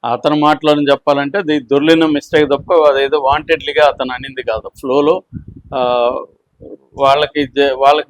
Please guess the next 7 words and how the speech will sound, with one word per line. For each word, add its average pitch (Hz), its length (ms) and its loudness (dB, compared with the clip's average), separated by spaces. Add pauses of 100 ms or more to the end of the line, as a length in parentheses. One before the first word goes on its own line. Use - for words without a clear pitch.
మాత్రం 143 260 -4
జరగలేదా 131 540 -2
అని 160 360 -8
ఒక, 147 380 -2
అంటే 139 240 -2
బట్టలు, 175 720 0 (600)
బట్టలకి, 170 880 -2